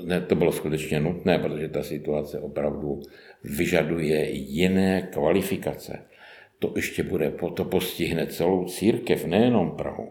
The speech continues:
No, Praha je trošku jako v uvozovkách, eh,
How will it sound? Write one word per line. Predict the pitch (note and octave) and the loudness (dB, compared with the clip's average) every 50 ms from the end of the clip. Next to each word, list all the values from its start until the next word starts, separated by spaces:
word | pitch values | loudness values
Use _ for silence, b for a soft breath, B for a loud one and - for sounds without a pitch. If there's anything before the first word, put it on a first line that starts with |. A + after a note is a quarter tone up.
| - - - | -12 -12 -8
No, | - D2+ F2+ G2 G#2+ - - | -4 -2 0 0 0 2 4
Praha | G2+ A2 G#2+ - B2+ | 4 4 6 6 6
je | A#2+ G#2 D#2 | 6 6 6
trošku | - E2+ F2+ F2 - - - - G#2 G2+ - B B B B B B B B B B | 6 2 2 0 0 -4 -2 -2 -2 -2 -2 B B B B B B B B B B
jako | B D#2 F2 F2 F2 F#2+ | B 2 4 4 4 2
v | F2+ - A2+ | 2 4 4
uvozovkách, | A2 G2 A2 A2 G#2+ G#2+ F#2 - - - - E2 D#2+ D#2 D#2+ E2+ E2+ - - - - - b b b b b b b b b - _ - - | 4 6 8 8 8 8 6 6 4 0 2 4 6 6 6 4 2 0 -6 -10 -12 -16 b b b b b b b b b -20 _ -14 -12
eh, | - - - - | -12 -12 -12 -14